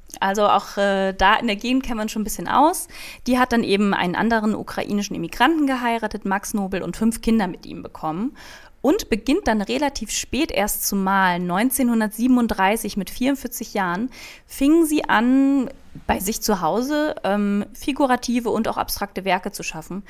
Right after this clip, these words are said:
Und das ist schon mal ein sehr spannender Punkt, so in der Geschichtsschreibung, wie man heute über Janet Sobel schreibt.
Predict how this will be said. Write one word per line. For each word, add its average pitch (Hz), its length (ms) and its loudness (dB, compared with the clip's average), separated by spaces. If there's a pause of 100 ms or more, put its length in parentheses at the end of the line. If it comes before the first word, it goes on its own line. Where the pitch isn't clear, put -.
(220)
Und - 180 -2
das 277 160 4
ist - 100 -4
schon 247 120 2
mal 214 100 2
ein 202 100 0
sehr 220 200 2
spannender 196 440 -2
Punkt, 262 400 0
so 165 100 -6
in 196 180 -4
der 190 100 0
Geschichtsschreibung, 185 920 -4
wie 185 60 -8
man 180 240 -4
heute 254 340 0
über 208 360 -4
Janet 196 280 -2
Sobel 254 320 -2
schreibt. - 440 -6